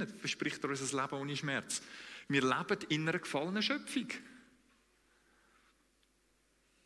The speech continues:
Aber was er verspricht, "Im Schmerz und im Leid bin ich bei dir."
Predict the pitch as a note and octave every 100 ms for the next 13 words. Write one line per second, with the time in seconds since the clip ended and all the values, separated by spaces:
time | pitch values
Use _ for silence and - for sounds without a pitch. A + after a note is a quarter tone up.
0 | _ _ _ - - - - - - -
1 | - - - - _ - C4+ C#4 G3 G3
2 | D#3 D3+ - E3+ E3+ - - - - -
3 | _ _ - C#3+ B2 - B2+ G3 - -
4 | D3+ D3 C3 A2 F#2+ B2 C3 - A#2+ A2+
5 | A2 - G2+ F2+ F#2